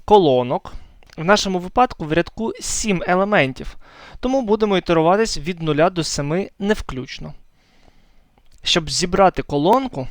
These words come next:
нам потрібно проітеруватись по усім рядкам і зібрати з кожного рядку усі елементи під індексом нуль, потім усі елементи під індексом один,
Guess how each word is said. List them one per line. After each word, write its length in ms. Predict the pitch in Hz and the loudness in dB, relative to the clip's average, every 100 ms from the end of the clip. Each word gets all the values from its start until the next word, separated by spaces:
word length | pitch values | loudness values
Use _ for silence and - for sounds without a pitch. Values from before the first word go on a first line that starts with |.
| - | -4
нам 340 | 202 220 240 | 0 0 0
потрібно 480 | 233 202 185 208 196 | -2 -2 -2 -2 -4
проітеруватись 680 | 170 175 175 165 190 196 165 | -2 -2 0 0 0 -2 -6
по 180 | - 170 | -2 -2
усім 420 | 151 - 220 233 | -2 -4 -4 -2
рядкам 680 | 226 - 240 202 131 127 - - | -2 0 2 2 2 -4 -16 -8
і 100 | 175 | -4
зібрати 480 | 160 156 185 214 156 | -4 0 0 0 -4
з 120 | - | -6
кожного 540 | - 185 151 127 131 | 0 0 0 -4 -2
рядку 500 | 139 - - 185 254 - - - - - - | -4 -4 -6 -6 -6 -14 -20 -20 -20 -20 -4
усі 460 | 196 - - 151 | -4 -4 0 4
елементи 480 | 208 190 147 175 175 | 6 6 2 0 -4
під 220 | - 143 | -8 -2
індексом 600 | 185 185 - - 135 139 | 0 0 -4 -6 -4 -4
нуль, 280 | 143 131 170 208 - - - | -4 -4 -8 -12 -20 -20 -4
потім 300 | - 269 196 | 0 0 0
усі 340 | 170 - 208 - _ _ - | 0 -2 -8 -10 _ _ -6
елементи 460 | 165 160 160 147 | -2 0 0 -2
під 200 | - 147 | -6 -6
індексом 460 | 156 147 139 - 131 | -4 -4 -6 -8 -8
один, 520 | 151 131 139 220 262 | -8 -4 -2 -2 -4